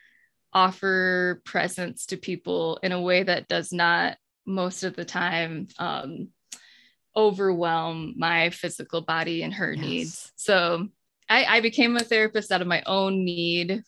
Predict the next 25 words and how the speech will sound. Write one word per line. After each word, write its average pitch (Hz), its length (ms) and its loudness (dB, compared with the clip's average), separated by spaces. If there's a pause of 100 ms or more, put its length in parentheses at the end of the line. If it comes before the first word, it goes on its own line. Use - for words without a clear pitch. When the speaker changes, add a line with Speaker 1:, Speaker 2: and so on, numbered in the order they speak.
Speaker 1:
for, 175 580 0 (2000)
for 185 120 0
help 196 520 2 (100)
and, 180 720 2 (180)
and 196 160 0
my 180 160 2
finding 180 520 0
of 165 120 -6 (140)
the 175 80 -4
gift 170 540 -2
of 170 220 -4 (240)
what - 240 -4 (100)
presence 175 500 -6
can - 180 -10
offer 180 680 -4 (100)
Speaker 2:
Mm. - 60 -8
Speaker 1:
somebody 185 720 -2 (300)
in 180 560 -6 (480)
a 180 60 -10
very 175 400 -4
lonely, 170 460 -6
hard 165 540 -4
place. 170 380 -2
Speaker 2:
Mm. 151 420 0
Speaker 1:
Um, 170 440 -4